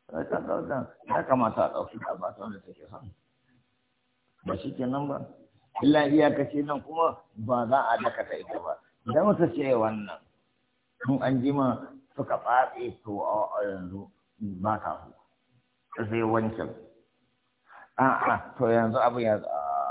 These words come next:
nan kam ba, ba za ta mai da ku ba iya yi ba.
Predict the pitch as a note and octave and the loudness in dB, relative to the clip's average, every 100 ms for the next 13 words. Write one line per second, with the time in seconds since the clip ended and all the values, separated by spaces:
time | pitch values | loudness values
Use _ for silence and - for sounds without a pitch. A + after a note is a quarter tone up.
0 | D2 D2+ - _ _ _ _ _ _ _ | -2 -4 -8 _ _ _ _ _ _ _
1 | E2 G#2 A2 - G#2+ G#2+ G#2+ _ _ _ | -6 -4 -2 -4 -4 -4 -6 _ _ _
2 | - - D2 D2 D2 D#2+ E2+ G#2+ - F2 | -16 -8 -8 -8 -8 -6 -4 -4 -4 -8
3 | F#2 E2+ - - C3+ A2 F#2 E2+ C2 | -8 -14 -10 -6 -2 -2 -4 -12 -14